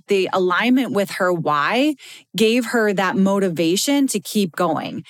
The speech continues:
And today, to this very day, she is excited about her work. She knows she's making a meaningful contribution to something that she cares about. So there is a lot of power in having a clear and compelling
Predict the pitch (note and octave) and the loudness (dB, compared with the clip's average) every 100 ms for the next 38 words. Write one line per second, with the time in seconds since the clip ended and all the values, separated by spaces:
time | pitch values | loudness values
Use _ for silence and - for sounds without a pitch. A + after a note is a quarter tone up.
0 | - - - C4 B3+ D4+ F4 A#3 A#3 C4+ | -20 -10 0 2 2 0 0 2 0 0
1 | B3 A3 G4+ F3+ D#3+ B3 C4 C#4+ B3+ G3 | -2 0 0 -2 0 0 0 0 0 0
2 | G3+ - C4 C#4 C#4+ C4 C4 C4+ - A#3+ | -2 0 0 2 0 0 -2 -2 0 0
3 | C#4+ B3 A3+ A3 A3 A3+ B3 - - A3+ | 2 2 0 -2 -2 0 -2 -2 -2 0
4 | G#3 G#3+ B3 - B3+ A3+ G#3+ B3 B3+ B3 | 2 2 0 0 -2 0 0 0 0 0
5 | - - - G#3 G#3 G#3 G#3 A3 A3+ G#3+ | -4 -18 -6 0 2 2 0 0 0 -2
6 | - G3+ F#3+ E3+ E3 F3 C4+ C4 - - | 0 -2 0 0 0 0 0 0 -2 -4
7 | G#3+ G#3 F#3+ G3+ G3 G3 G3 E3 F#3+ E3+ | -2 -2 -2 0 0 -2 -6 -4 -2 -2
8 | - F#3 D#3 - F#3+ F3 E3 - - - | -2 -2 -4 -2 -2 0 -2 -4 -6 -10
9 | _ _ - - - - - B3+ B3 C4 | _ _ -20 -20 -20 -4 2 4 4 0
10 | C4+ - D#4+ G4 G#4 - A#3 G#3+ A3 A#3+ | 0 0 2 2 0 0 2 2 0 -2
11 | - F3 E3 A3+ D4 D4+ - G#3 G#3 G#3 | -2 0 2 2 0 -2 0 0 2 0
12 | G3+ A3 A3 F#3+ - - - A3+ A#3 B3 | 0 0 0 -2 -8 -8 0 2 2 2
13 | A3 G3+ G#3 F#3 - F#3+ G3+ G3+ G#3 | 0 0 -2 -2 -2 0 0 0 -2